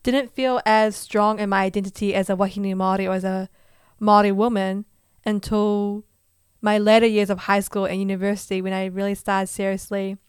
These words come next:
surrounding myself and putting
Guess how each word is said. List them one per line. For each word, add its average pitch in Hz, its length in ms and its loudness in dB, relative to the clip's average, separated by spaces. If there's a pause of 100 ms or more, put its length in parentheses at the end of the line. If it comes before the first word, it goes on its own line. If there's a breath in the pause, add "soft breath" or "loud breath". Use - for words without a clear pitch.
surrounding 214 580 2
myself 202 680 -2 (200)
and 208 180 -4
putting 214 400 -2